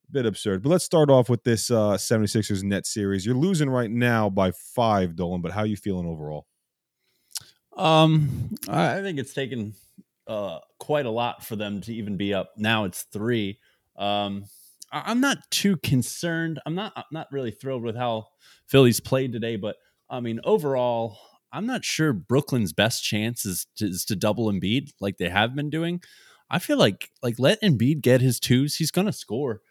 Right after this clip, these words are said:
Speaker 2: Just let him get his twos and just, you know, just do what you guys have been doing and try, you know, I,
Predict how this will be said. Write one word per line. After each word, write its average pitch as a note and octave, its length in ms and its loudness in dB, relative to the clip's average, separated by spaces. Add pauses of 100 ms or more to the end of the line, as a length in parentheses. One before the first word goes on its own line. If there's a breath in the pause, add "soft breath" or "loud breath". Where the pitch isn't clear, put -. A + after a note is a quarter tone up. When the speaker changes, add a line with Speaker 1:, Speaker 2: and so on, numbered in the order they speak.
(220)
Speaker 2:
Just B2 160 -10
let C#3 140 0
him G3+ 80 -2
get C3+ 160 0
his C#3 160 -2
twos C3+ 320 4
and F#2+ 100 2
just, - 340 -4 (640)
you F2+ 100 -6
know, - 180 -10 (380)
just G#2+ 340 -8
do C#3+ 160 4
what E3 180 4
you E3 80 -2
guys A#2 320 2 (160)
have A2+ 220 -6
been B2 220 0
doing C#3 280 -2
and F2 120 -6
try, A#2+ 200 -2
you G#2+ 120 -6
know, F2 160 -6 (600 soft breath)
I, C#3+ 160 -4